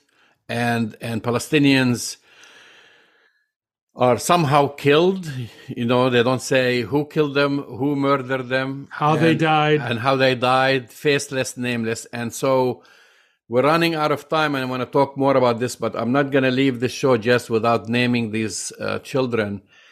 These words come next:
Speaker 1: Uh, you know, because they mean
Speaker 2: We should.
Speaker 1: something to us, they mean something to Palestinians, they have a name, they have a life, they have families, so, uh,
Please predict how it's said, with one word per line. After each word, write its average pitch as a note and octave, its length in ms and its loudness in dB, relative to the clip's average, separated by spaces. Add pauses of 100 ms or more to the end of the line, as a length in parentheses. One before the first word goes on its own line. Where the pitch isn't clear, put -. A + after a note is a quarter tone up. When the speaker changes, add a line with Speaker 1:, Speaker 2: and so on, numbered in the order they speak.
(280)
Speaker 1:
Uh, G#2 680 -4
you A#2 140 -2
know, A2 80 0
because A#2 500 0
they B2 180 2
mean C3+ 280 2
Speaker 2:
We D#3 80 4
should. A2 180 0
Speaker 1:
something B2 720 0
to A#2+ 120 -2
us, B2 240 0
they A#2 120 -2
mean A#2 280 -2
something B2 420 -4
to A#2 140 -6
Palestinians, A#2+ 760 0
they A2 140 2
have G#2+ 300 0
a A2 60 4
name, B2 360 2
they A2 100 0
have A2 240 0
a A2 60 0
life, A#2 400 2
they A2 100 -4
have G#2+ 180 -4
families, A#2 520 0
so, A2 480 2
uh, G#2 300 0